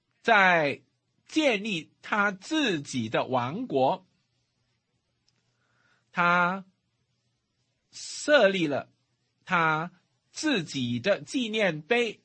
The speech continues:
来纪念他自己。他事实上对神不感兴趣，他乃是利用神来为他自己做事。外表看，他似乎在为神做些事，但事实上他乃是神的仇敌。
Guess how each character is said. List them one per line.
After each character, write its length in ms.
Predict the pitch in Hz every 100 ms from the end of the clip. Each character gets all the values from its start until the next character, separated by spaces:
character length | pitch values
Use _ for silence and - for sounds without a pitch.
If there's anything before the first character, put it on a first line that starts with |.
| _
来 240 | 143 156 202
纪 280 | - 262
念 200 | 233 202
他 220 | 180 269 262
自 300 | - 254 160
己。 380 | - 165 240 _ _ _ _ _ _ _ _ _ _
他 300 | - 139 165
事 180 | 180 196
实 220 | 180 170
上 320 | - 202 131 - _ -
对 220 | 208 165
神 320 | - 139 170
不 100 | 220
感 240 | 208 123
兴 280 | 123 202 165
趣， 220 | 165 196
他 180 | 165 226
乃 180 | 202 151
是 240 | - 214
利 320 | 180 247 240 208
用 320 | 233 185 165
神 680 | - - - 139 151 294 - _ _
来 200 | - 139
为 160 | 175 175
他 200 | 180 180
自 160 | 175 151
己 180 | 117
做 280 | 107 190 143
事。 460 | 131 - 185 131 - _ _ _ _ _ _ _ _ _ _ _ _ _ _ _ _ _ _ -
外 300 | 277 240 175
表 260 | 160 127
看， 340 | 135 262 165 117 _
他 200 | - 185
似 220 | 185 - 269
乎 420 | 285 254 254 180
在 240 | 214 196
为 180 | 170 160
神 240 | 151 131
做 220 | 160 175 165
些 240 | 185 185
事， 240 | 185 185
但 200 | 180 165 151
事 180 | 190
实 160 | 165 147
上 260 | 190 147 139
他 140 | 165
乃 160 | 139 131
是 180 | 151
神 180 | 127 120
的 120 | 123
仇 320 | 117 139 113 170
敌。 340 | 139 151